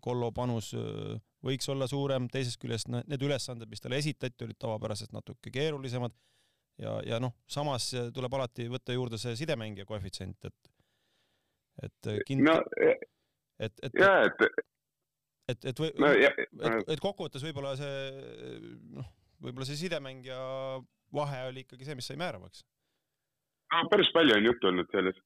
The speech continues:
Speaker 2: äh, Eesti sidemängijast nii-öelda, et, äh, et, äh, midagi ei ole teha, et, äh, ma arvan, et Viiber, äh, Viiber on tänasel päeval Eesti parim sidemängija, et, äh, et, äh,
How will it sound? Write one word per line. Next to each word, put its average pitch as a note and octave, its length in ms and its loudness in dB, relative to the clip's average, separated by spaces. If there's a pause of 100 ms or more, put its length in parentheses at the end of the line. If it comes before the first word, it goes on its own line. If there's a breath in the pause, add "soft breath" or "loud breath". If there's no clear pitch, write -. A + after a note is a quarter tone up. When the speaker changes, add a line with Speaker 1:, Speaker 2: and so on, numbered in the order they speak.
Speaker 2:
äh, F#2+ 320 6
Eesti F#2+ 240 -4
sidemängijast F#2 560 2
nii-öelda, E2+ 480 2
et, - 240 -6
äh, E2+ 120 2 (680)
et, - 140 -6 (100)
äh, F2 220 4 (100)
midagi G2+ 240 4
ei G#2 80 6
ole G#2 160 4
teha, C#3 200 6 (120)
et, - 240 -2
äh, F#2+ 540 4 (340)
ma G2+ 80 8
arvan, G2+ 320 6
et G2 80 0
Viiber, A2 480 6
äh, A2 140 8 (340)
Viiber A#2 320 8
on A2+ 80 4
tänasel A#2+ 320 4
päeval A#2+ 320 6
Eesti A#2 240 2
parim B2 160 6
sidemängija, E2 560 2
et, D#2 320 -2
äh, D#2+ 80 0 (420)
et, - 280 0
äh, F2+ 460 6